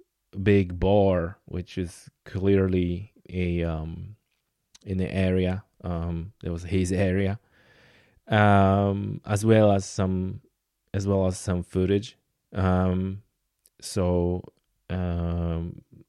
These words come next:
you know, I, I invite you to look at the, uh, Tommy's Outdoors YouTube channel. There's gonna be link to the video,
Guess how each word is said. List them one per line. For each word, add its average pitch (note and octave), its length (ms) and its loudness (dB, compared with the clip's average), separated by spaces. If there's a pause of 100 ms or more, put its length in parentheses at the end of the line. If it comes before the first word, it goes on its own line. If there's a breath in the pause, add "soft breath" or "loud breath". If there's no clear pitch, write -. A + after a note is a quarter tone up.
(280)
you F2+ 240 -6
know, F2 160 -4
I, E2+ 220 -2
I F2+ 140 -4
invite F2+ 500 -2
you F#2 80 -6
to F#2 140 -6
look F2 240 -4
at E2+ 240 -6
the, F2 260 -2
uh, E2+ 300 -6 (880 soft breath)
Tommy's G2 360 4
Outdoors F#2 520 4
YouTube F#2+ 400 0
channel. G#2 520 0 (120)
There's F2+ 180 -2
gonna F#2 160 0
be F2 100 0
link F#2 540 -2
to - 80 -8
the E2+ 140 -2
video, F#2+ 500 0